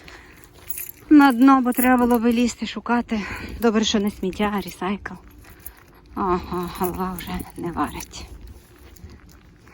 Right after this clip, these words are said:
Йдемо дивитися,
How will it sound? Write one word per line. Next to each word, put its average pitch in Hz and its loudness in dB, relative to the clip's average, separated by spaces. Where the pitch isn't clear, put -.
Йдемо 190 -8
дивитися, - -12